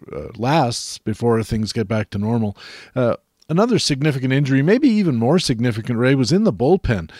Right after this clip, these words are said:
They put closer Aroldis Chapman on the I L with Achilles tendonitis.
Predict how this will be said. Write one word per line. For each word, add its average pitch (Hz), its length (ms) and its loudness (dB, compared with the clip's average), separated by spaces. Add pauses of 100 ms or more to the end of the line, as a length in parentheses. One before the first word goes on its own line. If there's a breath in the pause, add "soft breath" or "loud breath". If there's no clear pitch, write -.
(300 loud breath)
They 117 240 0
put - 260 0
closer 156 420 2
Aroldis 127 520 2
Chapman 143 420 0
on 113 160 0
the 113 140 0
I 117 200 2
L 123 160 4
with 117 200 -2
Achilles 202 560 0
tendonitis. 151 800 0